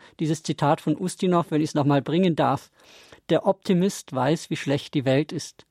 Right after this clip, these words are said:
Der Pessimist entdeckt es jeden Tag von Neuem.“ Das, finde ich, ist eine wunderbar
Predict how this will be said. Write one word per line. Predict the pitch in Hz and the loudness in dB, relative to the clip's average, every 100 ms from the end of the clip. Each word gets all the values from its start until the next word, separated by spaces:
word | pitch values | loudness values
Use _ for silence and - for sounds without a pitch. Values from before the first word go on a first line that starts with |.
| _ _ - | _ _ -6
Der | 147 | -2
Pessimist | 165 151 143 147 180 - | 2 2 4 4 0 -6
entdeckt | 151 - 143 - | -6 -4 -4 -6
es | - | -4
jeden | 139 147 151 | 0 0 0
Tag | 135 123 - | -2 -2 0
von | 131 | 0
Neuem.“ | 123 131 131 107 _ _ _ | 2 0 -2 -4 _ _ _
Das, | - - | -4 0
finde | 143 147 | 2 2
ich, | 143 - | -2 -6
ist | 165 - | -10 -4
eine | - 131 131 - - - | 2 2 2 -2 -18 -10
wunderbar | 139 160 180 151 139 139 135 | 2 4 4 2 2 2 0